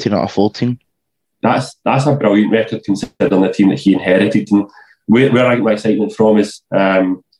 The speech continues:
Speaker 2: that team, that team looked done under Gio, but
Speaker 1: Yeah.
Speaker 2: Michael Beale came in and he said himself that this team is not as broken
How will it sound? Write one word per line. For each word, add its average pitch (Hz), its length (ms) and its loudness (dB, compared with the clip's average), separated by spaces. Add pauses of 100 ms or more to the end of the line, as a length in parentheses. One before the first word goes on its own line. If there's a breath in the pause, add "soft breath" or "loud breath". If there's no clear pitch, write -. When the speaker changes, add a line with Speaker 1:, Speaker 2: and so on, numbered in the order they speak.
(240)
Speaker 2:
that 110 280 0
team, 110 400 -2 (880)
that 139 300 -2
team 156 120 2
looked - 200 0
done 104 240 0
under 120 200 0
Gio, 120 380 0 (420 soft breath)
but 101 300 -2
Speaker 1:
Yeah. 95 200 -6 (160)
Speaker 2:
Michael 135 340 2
Beale 123 180 2
came 127 260 0
in 117 120 0
and 104 100 -4
he 127 100 2
said - 200 0
himself 107 580 0
that - 240 -2 (180)
this 123 360 -2
team 123 180 2
is 117 140 -2
not 104 320 2
as 107 120 -2
broken 107 480 0